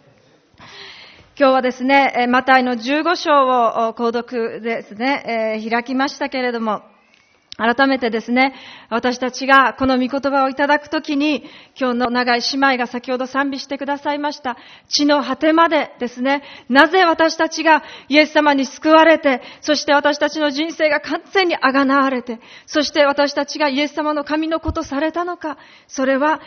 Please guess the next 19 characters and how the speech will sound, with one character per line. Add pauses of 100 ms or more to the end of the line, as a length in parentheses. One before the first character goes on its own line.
(160)
私
た
ち
が
出
て
行
っ
て、 (200)
福
音
を
述
べ
伝
え
る
た
め、